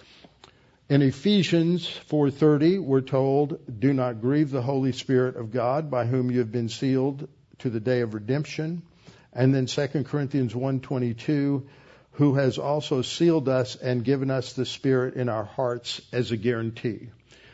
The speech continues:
So this is wonderful teaching of Scripture to remind ourselves that we are God's, and no matter what we do, it cannot take that away. We are sealed until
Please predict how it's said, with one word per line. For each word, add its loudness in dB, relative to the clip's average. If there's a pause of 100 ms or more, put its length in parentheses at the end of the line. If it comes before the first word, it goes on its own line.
So 0
this 0
is 0
wonderful 0 (200)
teaching 0
of -4
Scripture -4 (360)
to 2
remind 2
ourselves -4 (140)
that -4 (280)
we -2
are -6
God's, -6 (120)
and -4
no -4
matter -4
what -8
we -2
do, -6
it -10
cannot -6 (160)
take -8
that -6
away. -12 (400)
We 0
are -6
sealed 0
until -2